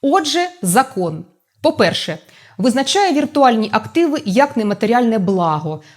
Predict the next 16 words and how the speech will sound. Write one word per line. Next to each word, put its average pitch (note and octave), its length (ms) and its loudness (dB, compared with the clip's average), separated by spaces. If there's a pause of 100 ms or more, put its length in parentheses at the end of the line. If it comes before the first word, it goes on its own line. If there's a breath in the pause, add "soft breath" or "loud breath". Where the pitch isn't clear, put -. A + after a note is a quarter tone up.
(100)
тобто A3+ 280 0
розцінює A3 540 0
їх C4+ 380 -2 (160 soft breath)
як A#3 200 2
нематеріальні G#3+ 640 0
активи. D3+ 580 -4 (340 soft breath)
З - 140 -16
цього E4 260 2
випливає, A3+ 720 2 (120 loud breath)
що - 180 -2
віртуальні A#3+ 540 2
активи A#3 500 2 (120)
не A3 200 2
можуть B3 460 4
бути A3 260 0
визнані A#3 580 2